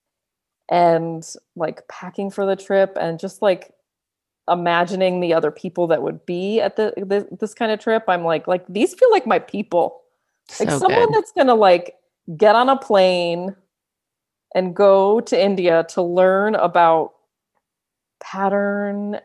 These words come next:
Speaker 1: and, oh my, it was ju-, I was so, <laughs> I was so excited.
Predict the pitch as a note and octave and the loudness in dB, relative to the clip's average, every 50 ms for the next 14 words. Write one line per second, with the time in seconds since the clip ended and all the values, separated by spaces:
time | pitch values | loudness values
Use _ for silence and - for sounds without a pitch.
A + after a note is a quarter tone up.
0 | _ _ F3+ F#3 F3+ E3+ E3+ E3 D#3+ D#3+ D#3+ D#3 D#3 - - - - _ _ _ | _ _ -6 -4 -4 -4 -6 -6 -8 -10 -12 -12 -14 -18 -20 -20 -20 _ _ _
1 | _ _ _ _ _ _ - G#3 G#3+ G#3 F#3+ E3 D#3+ - - - G#3 G3 G3 G3 | _ _ _ _ _ _ 0 0 2 2 2 -2 -4 -4 -2 0 2 2 2 0
2 | - - A3+ - - F#3+ F#3+ F3+ F3+ F3 - - - E3+ E3 D#3+ D#3+ D#3 - - | 0 0 0 2 2 2 2 2 0 -4 -6 -4 0 0 2 2 2 0 0 -2
3 | G3 - - D#3+ - - - F3 - - - - - - - - | -6 -8 -10 -16 -12 -8 -8 -8 -8 -10 -14 -18 -18 -18 -18 -20